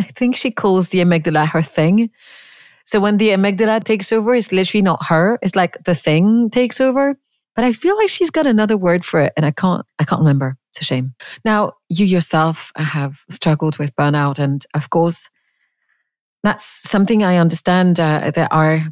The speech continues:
Um, is there anything you want to share about, you know, the difficulties that the medical profession and you yourself have experienced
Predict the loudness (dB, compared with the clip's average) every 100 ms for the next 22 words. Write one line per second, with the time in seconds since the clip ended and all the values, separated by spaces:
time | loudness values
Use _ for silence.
0 | -8 -6 -4 -4 -2 0 0 0 0 0
1 | 2 2 2 0 0 0 2 0 -2 -2
2 | -2 -4 -2 -2 -2 -2 -2 0 0 -2
3 | -4 -8 -8 -4 0 0 0 -2 -6 -4
4 | -4 -2 -2 -2 0 0 0 0 -2 0
5 | 0 -2 -4 -2 0 2 -2 -8